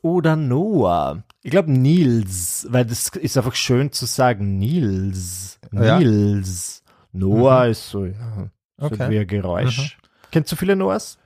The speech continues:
Speaker 2: Ich kenn, äh, Noahs kenn ich einen, Nils kenn ich keinen. Aber für mich wären das auch so Namen, wo
Speaker 1: Ja.
Speaker 2: ich mir denk, ja.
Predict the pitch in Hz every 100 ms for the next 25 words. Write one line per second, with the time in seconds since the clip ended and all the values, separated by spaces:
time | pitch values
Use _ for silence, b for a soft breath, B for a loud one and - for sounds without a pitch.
0 | _ _ _ _ _ 175 175 175 180 -
1 | - 139 139 143 160 190 - 156 143 -
2 | 120 165 180 147 143 151 - 120 - 90
3 | 80 82 117 123 156 160 175 170 143 147
4 | 147 123 123 131 131 117 120 117 135 180
5 | 147 135 95 98 - 92